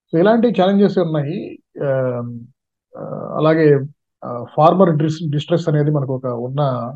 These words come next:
ఆ, it's a growing problem. It's been there for a while, a few decades. Uh, still, uh, sixty percent of our population is dependent on agriculture. కానీ వాళ్ళకి ఒక, ఆ అగ్రికల్చర్ ఒక పై, ఆ,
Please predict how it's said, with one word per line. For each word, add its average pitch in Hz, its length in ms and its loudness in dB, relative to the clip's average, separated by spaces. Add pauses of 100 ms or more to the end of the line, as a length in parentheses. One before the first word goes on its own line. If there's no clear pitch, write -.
(260)
ఆ, 113 200 -8 (1040)
it's 165 160 0
a 127 80 -2
growing 175 280 6
problem. 120 340 -2
It's 123 380 -8
been 135 160 -4
there 156 160 -4
for 156 120 -2
a 131 80 0
while, 120 280 -6 (880)
a - 40 -10 (100)
few 143 120 0
decades. 131 400 -4 (960)
Uh, 120 220 -8
still, 170 380 2
uh, 131 240 2
sixty 151 500 -8
percent 156 200 0
of 147 80 4
our 139 160 0 (100)
population 135 600 -2
is 123 200 -6
dependent 151 500 2
on 120 180 -6
agriculture. 135 600 -6
కానీ 139 520 -2
వాళ్ళకి 139 340 2
ఒక, 139 120 -2 (280)
ఆ 120 220 -4
అగ్రికల్చర్ 160 580 0
ఒక 147 200 0
పై, 147 180 2
ఆ, 131 300 -2